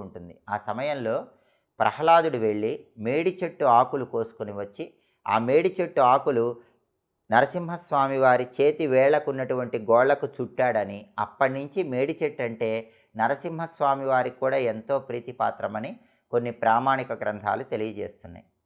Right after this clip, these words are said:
అలాగే పూజ వక్షగల్ అని ఇంకొక ప్రామాణిక గ్రంథం ఉంది. ఆ గ్రంథం ఏం చెప్తుందంటే, హిరణ్యకశిపుణ్ణి తన గోళ్లతో నరసింహస్వామి వారు చీల్చిన తర్వాత హిరణ్యకశిపుడి రక్తం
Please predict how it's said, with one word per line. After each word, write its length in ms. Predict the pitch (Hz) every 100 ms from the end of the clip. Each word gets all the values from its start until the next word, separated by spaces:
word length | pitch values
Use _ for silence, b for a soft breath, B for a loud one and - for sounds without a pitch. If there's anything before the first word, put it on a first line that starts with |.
| _ _ -
అలాగే 380 | 90 113 127 110 139 - _ _ _ _ _ -
పూజ 260 | 156 185 190 170
వక్షగల్ 600 | 139 - 147 127 135 120 - -
అని 200 | 127 127 113 120 _ _ _
ఇంకొక 320 | 127 127 147 131
ప్రామాణిక 460 | 120 117 123 123 117 107
గ్రంథం 280 | 101 92 101
ఉంది. 180 | 87 85 _ 101
ఆ 100 | 113 117
గ్రంథం 300 | 120 131 160
ఏం 140 | 139 135
చెప్తుందంటే, 600 | 127 - 98 92 92 123 208 - _ _ _ _ _ -
హిరణ్యకశిపుణ్ణి 960 | 139 190 208 220 185 175 175 170 160 180
తన 220 | 147 135 117
గోళ్లతో 440 | 123 147 185 180 160
నరసింహస్వామి 800 | 139 127 117 131 165 - 139 135
వారు 240 | 131 127 117
చీల్చిన 480 | - 143 160 160 139 117
తర్వాత 380 | 90 92 92 - 139 269 b b b b
హిరణ్యకశిపుడి 720 | 139 156 185 196 180 165 175 147
రక్తం 380 | 123 123 -